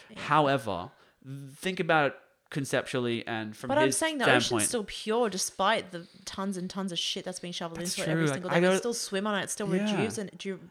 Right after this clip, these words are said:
Speaker 1: rejuvenates
Speaker 2: Rejuvenates.
Speaker 1: us.
Speaker 2: Hell yeah. I go to the beach and I, and I come out of the water and I, I just feel, like, clean.
Speaker 1: Yeah.
Speaker 2: And that's the kind of thing that is purifying and
Speaker 1: Yeah.
Speaker 2: healing. And, and, and,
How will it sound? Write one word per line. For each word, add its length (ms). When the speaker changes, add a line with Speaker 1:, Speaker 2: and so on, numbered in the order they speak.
Speaker 1:
rejuvenates 840
Speaker 2:
Rejuvenates. 20
Speaker 1:
us. 440
Speaker 2:
Hell 260
yeah. 160
I 60
go 140
to 40
the 80
beach 300
and 100
I, 60
and 160
I 80
come 240
out 120
of 40
the 80
water 240
and 180
I, 100
I 40
just 200
feel, 220
like, 220
clean. 540
Speaker 1:
Yeah. 160
Speaker 2:
And 500
that's 280
the 100
kind 200
of 80
thing 360
that 260
is 140
purifying 880
and 80
Speaker 1:
Yeah. 80
Speaker 2:
healing. 440
And, 160
and, 200
and, 200